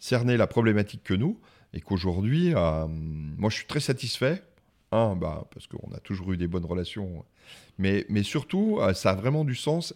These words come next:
et c'est, c'est intéressant, et c'est, ça donne une belle perspective sur les valeurs environnementales.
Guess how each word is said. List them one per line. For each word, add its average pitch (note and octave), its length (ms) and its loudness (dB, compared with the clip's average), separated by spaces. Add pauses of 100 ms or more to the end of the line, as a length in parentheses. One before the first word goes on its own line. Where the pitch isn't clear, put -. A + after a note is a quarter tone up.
et A2 80 -2
c'est, G#2+ 220 -2 (240)
c'est G2 220 -2
intéressant, A2+ 680 -2 (680)
et B2 160 2
c'est, F2+ 680 4 (300)
ça G#2 160 0
donne B2+ 180 4
une F#2+ 140 2
belle B2 220 0
perspective B2+ 560 -2
sur D#3 320 -2 (400)
les F#2+ 100 0
valeurs A2 560 2
environnementales. G#2 800 -2